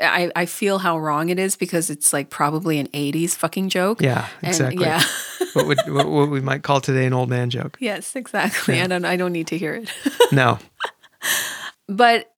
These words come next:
Speaker 1: another thing, another theme that I noticed about, um, this movie is, uh, something that's discussed now more than, you know, before. Like, I think, like, in the nineties, we just took it for granted and everybody just, like, accepted it.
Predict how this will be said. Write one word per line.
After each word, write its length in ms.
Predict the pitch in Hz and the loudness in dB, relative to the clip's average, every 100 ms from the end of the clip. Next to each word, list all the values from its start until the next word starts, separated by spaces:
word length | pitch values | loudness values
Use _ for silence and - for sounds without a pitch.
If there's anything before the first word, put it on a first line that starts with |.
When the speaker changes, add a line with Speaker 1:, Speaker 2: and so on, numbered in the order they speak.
| _ | _
Speaker 1:
another 440 | 233 233 247 359 381 | 2 4 4 4 2
thing, 460 | - 262 240 233 - | 2 0 2 -2 -2
another 340 | 202 226 294 | 0 0 0
theme 500 | 294 - 190 190 196 | -2 0 0 2 0
that 180 | 185 165 | 0 0
I 80 | 156 | 0
noticed 480 | 151 147 180 - 175 | -2 -2 -2 -2 -2
about, 440 | 165 147 143 - - | 0 0 0 -4 -6
um, 380 | 147 139 131 120 | -4 -2 -4 -6
this 280 | 147 156 - | -4 -2 0
movie 640 | 151 151 165 196 240 277 - _ - | -2 -2 2 2 2 -2 -8 _ -2
is, 400 | 165 160 165 - | 2 4 2 0
uh, 120 | 160 156 _ _ _ | 0 -2 _ _ _
something 460 | - - 190 185 190 | 0 4 4 4 2
that's 240 | 165 - | 2 0
discussed 580 | - 165 - 170 - - | 0 0 2 2 2 -4
now 500 | 156 139 156 151 139 | -2 0 2 2 0
more 340 | 147 160 151 147 | 0 0 2 0
than, 260 | 143 139 - _ - | -2 -6 -10 _ -6
you 120 | 147 | -6
know, 220 | 131 - - | -6 -8 -8
before. 280 | - 147 - | -4 -2 0
Like, 160 | 175 202 | 2 4
I 40 | |
think, 220 | 208 320 392 | 4 4 4
like, 320 | 247 196 - _ _ _ 196 | 2 2 -10 _ _ _ 0
in 80 | |
the 80 | 180 | 2
nineties, 460 | 151 147 147 143 - | 2 0 0 0 0
we 100 | 143 | -2
just 200 | 143 - | 0 2
took 160 | 156 143 | 0 0
it 60 | |
for 100 | - | -4
granted 500 | - 123 120 123 120 | -2 -2 0 -4 -6
and 160 | - 151 | -2 0
everybody 380 | 143 143 143 147 | 2 2 2 -2
just, 260 | 143 135 | -4 -4
like, 160 | - - _ _ _ - - | -4 -8 _ _ _ -8 -2
accepted 500 | - - - 165 202 | 0 2 2 2 2
it. 180 | 240 | 0